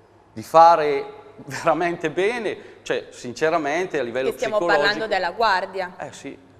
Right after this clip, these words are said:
Speaker 1: a livello psicologico andrei a confondere sinceramente tanto il cane. Cioè, se io lo devo inibire, se io lo devo fermare, se io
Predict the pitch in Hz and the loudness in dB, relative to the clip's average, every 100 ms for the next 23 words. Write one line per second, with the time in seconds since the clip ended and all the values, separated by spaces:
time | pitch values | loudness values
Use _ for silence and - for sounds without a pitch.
0 | - 120 135 175 - - 165 170 196 214 | -4 0 2 2 2 -4 -8 -2 4 4
1 | 240 226 165 120 120 131 127 131 117 131 | 2 -2 -4 -2 0 -2 -2 -8 -8 -8
2 | 143 165 175 - 107 104 98 117 127 113 | -6 -6 -6 -10 -10 -8 -6 -8 -10 -6
3 | 104 110 101 90 117 127 101 95 - - | -4 -4 -8 -8 -4 -2 -4 -10 -18 -20
4 | - 127 117 143 196 180 139 156 151 131 | -10 -8 -6 -2 0 0 -2 -4 -4 -6
5 | 143 143 104 - 123 156 147 160 143 139 | -4 -4 -4 -6 -4 -4 -2 -4 -4 -4
6 | 127 151 139 101 95 - - - - 151 | 0 2 2 0 -4 -12 -20 -20 -8 -2
7 | 165 202 190 147 - | 0 2 2 0 -8